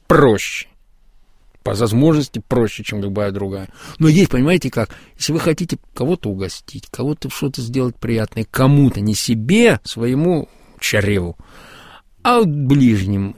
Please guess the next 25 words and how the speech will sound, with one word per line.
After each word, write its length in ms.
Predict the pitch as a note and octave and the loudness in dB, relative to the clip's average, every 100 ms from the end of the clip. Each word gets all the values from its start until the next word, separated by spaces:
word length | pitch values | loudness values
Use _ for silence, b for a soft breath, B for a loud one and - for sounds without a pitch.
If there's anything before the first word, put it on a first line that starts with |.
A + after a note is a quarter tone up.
| - | -12
И 120 | - C4 | -6 -4
в 60 | |
семье 420 | - - E4 B3 F#3 | -2 -2 0 2 0
это 180 | G3 C4+ | -2 -6
тоже 260 | F3 F3 | -6 -4
вещь 200 | F3+ A#2 - | -4 -6 -6
не 100 | A2 | -6
последняя. 680 | A#2+ A#2 - G2+ G2+ G2 b b _ | -4 -6 -6 -8 -8 -10 b b _
Ну, 100 | B2 | -4
значит, 300 | B3 D#4 - | -2 -4 -4
вы 80 | E4 | -4
сделаете. 540 | A#3+ C3 G2+ F#2+ - - b | -2 -2 -4 -4 -10 -20 b
Но 180 | - A3 | 0 0
сохраняйте 720 | C4 E4+ - F4+ F4+ F4+ - | 2 -4 -2 0 0 0 -2
при 240 | A#3+ C#4 G3+ | -4 -2 0
этом, 320 | G3 G3+ G3 b b - | -2 -2 -6 b b -6
э, 300 | A#2 A2+ A2 - B B | -4 -2 -4 -8 B B
<laughs> 300 | - A2 - | -12 -10 -4
вот 260 | B2+ B2 | -2 0
эти 140 | E3+ C3 | -2 -2
вот 180 | C3+ B2+ | -2 -2
элементарнейшие 680 | A#2+ A2+ - C3+ A#2 - G#2+ | -2 -2 0 -2 -2 -6 -10
требования. 440 | G#2 G2+ - G#2 | -8 -8 -8 -6
Вместо 340 | A#2 C3 - C#3+ | -2 -2 -2 0
мясного 640 | D3 - F3+ F#3+ E3+ | 0 0 0 2 2